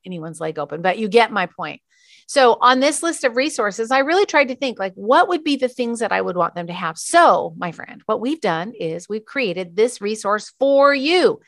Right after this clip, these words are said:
It's as a P D, or excuse me, as a Word doc that's just super basic. It doesn't have any kind of great formatting or anything like that on it. It's just very basic. And it's free for you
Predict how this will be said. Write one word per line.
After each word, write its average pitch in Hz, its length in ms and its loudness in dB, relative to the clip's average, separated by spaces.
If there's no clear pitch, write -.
It's 233 260 2
as 208 500 0
a 185 240 -4
P 294 260 -2
D, 302 140 -4
or 202 100 2
excuse 190 320 -8
me, 160 220 -12
as 220 140 0
a 214 80 0
Word 247 260 2
doc 196 380 2
that's 214 220 -2
just - 220 -8
super 262 280 0
basic. 311 540 -2
It 226 100 -18
doesn't 190 220 -6
have 196 180 -2
any 262 300 -4
kind 269 260 -2
of 247 160 -8
great 240 340 2
formatting 254 560 2
or 220 80 -4
anything 247 280 -6
like 254 220 -2
that 220 180 4
on 208 160 2
it. 214 120 -6
It's 190 140 -8
just 175 260 -12
very 214 280 2
basic. 214 500 -2
And 226 240 2
it's 226 240 0
free 254 320 -2
for 320 120 -6
you 247 400 0